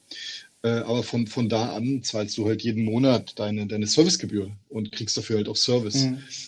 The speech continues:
Speaker 1: Ähm, im Vergleich dazu, wenn du in den Laden gehst und ein, oder zu einem Händler gehst und ein klassisches Kassensystem kaufst, gerade für eine Gastronomie, dann bist du da schnell bei ein paar tausend Euro, willst noch ein paar Terminals haben, dann ist es durchaus mehr.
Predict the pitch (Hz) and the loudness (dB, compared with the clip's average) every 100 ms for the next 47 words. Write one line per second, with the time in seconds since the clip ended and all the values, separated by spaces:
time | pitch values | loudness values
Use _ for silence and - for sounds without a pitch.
0 | - _ 110 107 104 110 - 117 127 110 | -18 _ -2 0 -2 -4 -2 2 4 4
1 | 131 147 131 104 104 104 104 104 107 113 | 2 4 2 2 2 2 2 0 0 -2
2 | 113 110 - 113 110 107 104 117 101 - | -2 -2 -2 -6 -2 -2 -2 -4 -8 -4
3 | 110 - 147 143 101 110 107 - 113 104 | -4 0 4 4 6 4 2 -2 -6 -6
4 | 120 - 113 107 - 131 127 123 113 - | -4 -2 -2 -4 -4 -6 -4 -4 -2 0
5 | 107 98 107 107 - - - - - - | -2 -2 -2 -2 -4 -8 -18 -16 -16 -16
6 | - _ _ _ _ _ - - - 123 | -18 _ _ _ _ _ -14 -12 -4 -4
7 | 104 131 120 120 - 131 117 123 131 123 | -2 -2 0 0 0 0 2 2 4 4
8 | 117 110 120 110 - 113 120 113 113 - | 4 2 2 2 2 2 2 0 -4 -8
9 | 117 123 135 - 104 98 101 104 - 104 | -4 -4 -6 -8 -6 -4 -2 -2 -4 -6
10 | 104 107 - 113 123 110 - 107 110 113 | -8 -6 0 2 2 0 -2 -2 -2 -2
11 | 113 - 147 - 123 113 120 120 | -4 -4 -4 -4 -2 0 0 -2